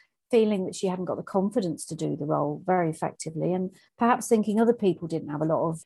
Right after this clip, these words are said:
confidence in her as well. And, you know, through coaching and mentoring, I think she came out of the, the sessions, which was, I think, four or five months of coaching and mentoring,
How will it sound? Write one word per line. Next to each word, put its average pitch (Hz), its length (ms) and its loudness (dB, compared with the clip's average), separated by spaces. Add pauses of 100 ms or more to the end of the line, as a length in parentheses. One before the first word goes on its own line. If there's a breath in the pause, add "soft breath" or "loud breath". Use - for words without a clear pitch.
confidence 180 580 0
in 185 260 0
her 170 280 2 (200)
as 180 180 0
well. 165 420 4 (380 soft breath)
And, 220 340 4
you 233 100 0
know, 233 140 4
through 240 280 0
coaching 196 600 -2
and 233 220 4
mentoring, 156 680 -2 (340 soft breath)
I 190 140 2
think 202 220 2
she 208 120 0
came 208 300 0
out 180 220 2
of 180 100 -6
the, 180 380 2
the 175 80 -4
sessions, 160 580 -2
which 196 160 -2
was, 214 320 -4
I 240 40 2
think, 240 220 0
four 214 340 6
or 185 100 -2
five 180 320 2
months 170 520 -2
of 170 320 4 (120)
coaching 151 640 0
and 165 120 0
mentoring, 156 600 2